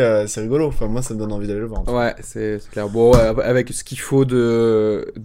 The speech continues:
Speaker 2: de, de guest, euh, de
Speaker 1: Oui,
Speaker 2: guest star,
Speaker 1: bien sûr.
Speaker 2: justement,
Speaker 1: On
Speaker 2: euh,
Speaker 1: tire
Speaker 2: que ce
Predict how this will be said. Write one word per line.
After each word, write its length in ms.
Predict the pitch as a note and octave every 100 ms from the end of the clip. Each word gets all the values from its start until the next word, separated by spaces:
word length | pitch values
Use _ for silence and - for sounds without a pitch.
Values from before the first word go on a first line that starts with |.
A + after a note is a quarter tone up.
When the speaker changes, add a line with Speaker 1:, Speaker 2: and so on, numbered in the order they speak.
| - -
Speaker 2:
de, 360 | A2+ A2+ A2 A2
de 160 | A2
guest, 540 | A2 G#2+ A#2+ B2 - -
euh, 380 | A2 G#2 G2+ G2
de 160 | G#2+
Speaker 1:
Oui, 80 | G#2+
Speaker 2:
guest 220 | G#2 G2+
star, 240 | - B2+ A#2+
Speaker 1:
bien 80 | A#2
sûr. 60 |
Speaker 2:
justement, 580 | A2 C3+ A2+ A#2 B2 A#2
Speaker 1:
On 60 | G2+
Speaker 2:
euh, 40 |
Speaker 1:
tire 200 | F#2
Speaker 2:
que 40 |
ce 40 | A2+